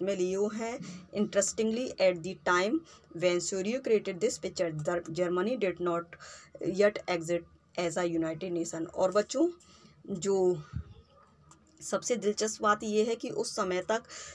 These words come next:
जब ये स्यूरी ने ये पिक्चर तैयार की थी,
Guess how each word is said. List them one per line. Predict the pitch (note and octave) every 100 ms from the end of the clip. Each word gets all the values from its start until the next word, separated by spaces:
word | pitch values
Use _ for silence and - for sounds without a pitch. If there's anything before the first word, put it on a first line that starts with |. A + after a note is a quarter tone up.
| -
जब | - G3+
ये | F#3+ G#3 G#3 F#3+ F#3+ - _ - - -
स्यूरी | F#3 - A3 G3 A3
ने | A3+
ये | A#3+
पिक्चर | A#3+ G#3+ A#3
तैयार | A3 F#3 F3 F3 A3
की | A3+ A3+
थी, | A#3